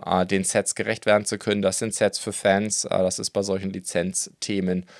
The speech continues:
bei großen, äh, popkulturellen Themen einfach so. Und, ähm, da tue ich mich ein bisschen schwer. Ich kann mich in vieles hineinversetzen, für das ich mich privat nicht so arg interessiere, wie Autos, Züge. Aber hier, ähm, das wäre dann doch ein bisschen schwierig und deswegen hab ich mich dagegen entschieden. Aber ich bin mir sicher,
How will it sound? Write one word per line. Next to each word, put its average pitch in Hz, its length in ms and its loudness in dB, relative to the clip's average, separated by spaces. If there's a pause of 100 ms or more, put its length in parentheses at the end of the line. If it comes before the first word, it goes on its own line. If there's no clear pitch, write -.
(160)
bei 101 100 -2
großen, 101 560 -2
äh, - 140 -4
popkulturellen 98 840 0
Themen 95 300 -2
einfach 95 300 -6
so. 95 300 0
Und, 90 420 -4
ähm, 90 240 -2
da 85 180 0
tue - 260 -4
ich 107 80 -4
mich 107 180 -2
ein 101 80 0
bisschen 98 400 0
schwer. 104 640 2 (320)
Ich - 160 -10
kann 139 140 6
mich 139 100 4
in 139 100 4
vieles 175 280 4
hineinversetzen, 151 640 2
für 139 100 -4
das 135 180 2
ich 135 60 -4
mich 131 140 -4
privat 123 340 6
nicht 123 140 -2
so 117 100 4
arg 107 220 4
interessiere, 113 560 -2
wie 113 100 0
Autos, 131 480 4
Züge. 131 540 8 (400)
Aber 107 240 8
hier, 117 600 8
ähm, 104 300 2
das 101 420 0
wäre 101 220 4
dann 92 160 2
doch 95 100 2
ein 95 60 -4
bisschen 90 220 -6
schwierig 170 400 -2
und 110 120 -6
deswegen 95 440 -2
hab 90 120 -4
ich 98 120 -8
mich 101 160 -4
dagegen 110 400 0
entschieden. 170 340 0
Aber 254 120 4
ich 196 80 -2
bin 190 100 0
mir 147 120 4
sicher, 110 400 6